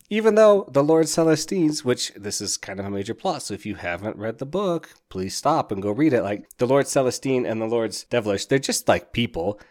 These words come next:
They all, they make bad decisions and they do bad things, all for the chance to, you know, get to Earth to, to wage their grand crusade. The, the Lord Celestine supports murderers and,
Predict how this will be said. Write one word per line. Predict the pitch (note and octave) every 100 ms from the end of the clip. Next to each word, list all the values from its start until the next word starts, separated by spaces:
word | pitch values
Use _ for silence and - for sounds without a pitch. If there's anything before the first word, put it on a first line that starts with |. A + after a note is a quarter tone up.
| _ -
They | C3
all, | C3+
they | A2+ C3
make | D3+ B2+
bad | G2 F#2+
decisions | F#2 - F#2 B2 A#2
and | A#2
they | A2+
do | G#2+ F#2+
bad | F2+ F2+
things, | - E2+ A#2 - - _
all | A2+ B2+
for | - A#2
the | A#2
chance | A2 - F#2 - -
to, | - F2 F#2+ A2 -
you | A2
know, |
get | F#2 G2+
to | - -
Earth | A2+ G2 - -
to, | G#2 -
to | -
wage | G2+ F2+ F2+
their | G2
grand | F#2 F2 F2+
crusade. | A2 G2 D#3 G#2
The, | - F#2+ F2+ - - _ _
the | F2 A#2+ F2 -
Lord | G#2+ G2+
Celestine | - A2+ G#2 - A#2
supports | G#2+ A2 G#2 F2 -
murderers | D#3 D#3+ D3+ D3 A#2
and, | F2+